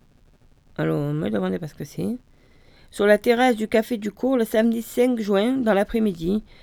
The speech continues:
Ramener piste aidée. Inscription trois euros à partir de quatorze heures. Donc, euh, voilà.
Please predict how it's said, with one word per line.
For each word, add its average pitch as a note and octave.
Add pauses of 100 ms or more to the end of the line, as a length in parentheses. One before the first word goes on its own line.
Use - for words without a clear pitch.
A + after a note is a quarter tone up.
(300)
Ramener A3
piste -
aidée. E3+ (420)
Inscription -
trois A3
euros G#3+
à A#3+
partir G#3+
de G3
quatorze E3+
heures. C#3 (3250)
Donc, F3
euh, D#3+
voilà. D3